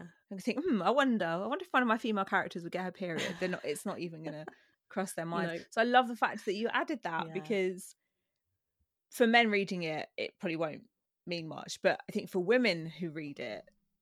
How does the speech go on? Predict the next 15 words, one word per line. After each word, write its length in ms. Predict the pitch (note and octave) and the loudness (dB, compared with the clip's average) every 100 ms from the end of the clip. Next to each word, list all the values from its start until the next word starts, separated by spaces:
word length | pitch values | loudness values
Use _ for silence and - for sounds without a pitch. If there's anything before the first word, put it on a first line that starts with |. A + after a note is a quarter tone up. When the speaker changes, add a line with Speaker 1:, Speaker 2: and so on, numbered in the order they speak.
| _ _ _ - | _ _ _ 0
Speaker 1:
it's, 580 | F#3 - - - - - _ _ _ - | 0 -2 -10 -8 -10 -12 _ _ _ -4
I 60 | |
feel 160 | - D#4 | 4 4
like 160 | B3 | 4
almost 220 | A#3+ G#3+ G#3+ | 2 2 0
an 100 | F#3 | -4
empowering 440 | F#3 F#3 F3+ F3 | 2 4 4 2
thing 140 | F3 | -8
to 100 | E3 | -4
actually 300 | F#3 - E3+ | -6 -4 -10
see 360 | D#3+ - A#3 F#3 | -10 -8 -2 -2
it 60 | - | -2
on 140 | E3 | -8
the 60 | D3+ | -8
page. 580 | - E3 - - - | -6 -6 -6 -12 -18